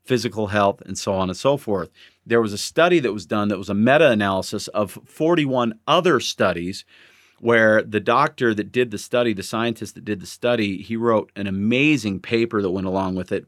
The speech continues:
fascinating stuff, and it made perfect sense to me, and he's got massive evidence to support his findings.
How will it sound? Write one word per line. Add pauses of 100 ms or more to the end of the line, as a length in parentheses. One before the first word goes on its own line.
fascinating
stuff, (340)
and
it
made
perfect
sense
to
me,
and
he's
got (420)
massive
evidence
to
support
his
findings.